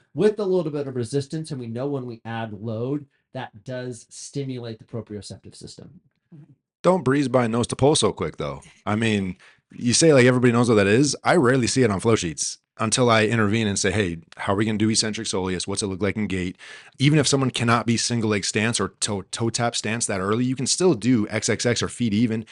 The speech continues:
Speaker 3: and start getting some input into that soleus to get it to fire.
Speaker 1: That's true. A-, and I think it's important when you do that anterior lean nose to the wall,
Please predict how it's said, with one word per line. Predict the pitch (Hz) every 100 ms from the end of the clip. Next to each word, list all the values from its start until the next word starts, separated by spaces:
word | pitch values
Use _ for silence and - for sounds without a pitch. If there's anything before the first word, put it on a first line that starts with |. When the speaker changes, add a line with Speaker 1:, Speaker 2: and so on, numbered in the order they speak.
| - -
Speaker 3:
and | 104
start | 123 92
getting | 117 110
some | 101 98
input | 117 143 131
into | 107 107
that | 101
soleus | - 101 120 104
to |
get | 104
it | 95
to |
fire. | - 82 78 - - _ _ _ _ _
Speaker 1:
That's | 156 156
true. | - 139 135 _ _ _ _ -
A-, | 135 -
and | 156 147
I |
think | 147 156 147
it's | 147
important | 131 - 151 139 131 135
when | 123 139
you | 135 120
do | 117 135 135 127
that | 120 117 110 - _ -
anterior | 135 131 123 117 - 131 127 117 117
lean | 113 117 113 110 113 107
nose | 107 107 107 -
to | 110
the | 98
wall, | 110 127 101 92 117